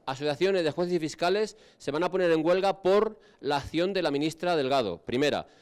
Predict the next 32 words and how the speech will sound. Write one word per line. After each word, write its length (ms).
Segunda, 500
se 100
han 80
marchado 260
casi 140
cien 160
jueces 480
de 60
Cataluña. 540
Y 100
tercera 380
y 60
última, 440
eh, 580
¿sabéis 400
que 100
el 80
acto 600
de 100
hace 200
unos 200
días 440
en 100
el 160
cual 340
se 360
nombraban 400
nuevos 240
jueces, 500
toda 240
la 100
vida 360